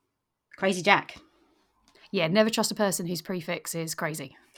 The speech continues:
Speaker 2: That's, that's just a good
Speaker 1: <laughs>
Speaker 2: rule in life, isn't it?
Speaker 1: But he's a good hero, isn't he?
Speaker 2: Yeah, he's the good kind of crazy.
Speaker 1: Yeah, I think this is,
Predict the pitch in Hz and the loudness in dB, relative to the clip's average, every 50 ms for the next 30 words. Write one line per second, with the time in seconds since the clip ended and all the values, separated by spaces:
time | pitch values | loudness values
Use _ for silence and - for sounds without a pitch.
0 | - - 277 226 - - - - - 202 151 214 208 - - 226 202 - 185 151 | -2 2 2 2 4 2 0 0 0 2 2 4 4 4 4 2 2 2 0 0
1 | - - 196 185 156 143 180 190 180 180 170 170 175 175 160 151 147 - 180 160 | 4 8 10 10 10 8 6 4 2 2 0 0 2 2 0 0 -2 -4 -6 -6
2 | 165 151 151 156 - - - - - - - - - - - - - - - - | -6 -6 -6 -6 -8 -14 -20 -20 -20 -18 -16 -14 -14 -14 -14 -16 -18 -20 -20 -20
3 | - _ _ 262 226 - 233 202 214 175 151 214 214 190 156 175 175 175 175 165 | -20 _ _ -2 2 4 6 6 6 6 8 6 6 6 6 6 6 6 6 4
4 | 160 156 160 160 156 156 156 156 147 143 151 - - _ _ _ _ _ _ _ | 0 -2 -2 -2 0 -2 -2 -2 -2 -4 -6 -8 -12 _ _ _ _ _ _ _
5 | _ _ _ _ - 233 208 208 226 202 233 233 240 233 185 170 160 160 160 160 | _ _ _ _ -2 2 2 4 2 2 2 0 0 -2 -2 -4 -6 -4 -6 -6
6 | 160 - - 165 - 196 - _ _ _ _ _ _ _ _ _ _ _ _ - | -6 -10 -14 -16 -16 -18 -18 _ _ _ _ _ _ _ _ _ _ _ _ -20
7 | - _ _ _ _ _ 190 180 165 156 147 143 - _ _ _ _ _ - 202 | -20 _ _ _ _ _ -2 -2 -2 -2 -6 -10 -12 _ _ _ _ _ 0 0
8 | 220 226 208 196 180 - - 190 190 - - 175 160 | 2 2 0 0 0 -2 -2 -4 -4 -4 -6 -8 -10